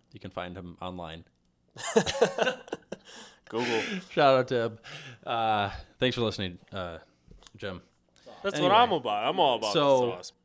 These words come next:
Speaker 1: you sent me a picture of a deep fried mac and cheese ball.
Speaker 2: Oh my God! It was the size of a tennis ball.
Speaker 1: Yes.
Speaker 2: It was huge.
Speaker 1: Huge, huge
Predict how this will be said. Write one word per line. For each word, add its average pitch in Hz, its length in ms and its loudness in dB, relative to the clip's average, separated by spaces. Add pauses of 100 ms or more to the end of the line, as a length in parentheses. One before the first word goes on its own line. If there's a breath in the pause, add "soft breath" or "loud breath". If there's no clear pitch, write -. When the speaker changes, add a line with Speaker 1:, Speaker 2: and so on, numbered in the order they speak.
(280)
Speaker 1:
you 147 160 -6
sent 147 220 -2
me 123 180 -4
a - 20 -2
picture 120 400 -4
of 104 300 -4
a 95 140 -8
deep 113 320 -12
fried 98 420 -4
mac 98 240 -6
and 95 100 -8
cheese 95 260 -8
ball. - 300 -14 (500)
Speaker 2:
Oh 151 160 2
my 147 120 4
God! 139 300 4
It - 20 2
was 110 140 -2
the 101 80 -8
size 127 400 0
of 120 80 -6
a 117 40 -10
tennis 117 360 -4
ball. - 380 -12 (560)
Speaker 1:
Yes. 107 480 -4
Speaker 2:
It 151 40 -6
was 120 200 -4
huge. 123 400 -2
Speaker 1:
Huge, 110 500 -4
huge 113 460 -6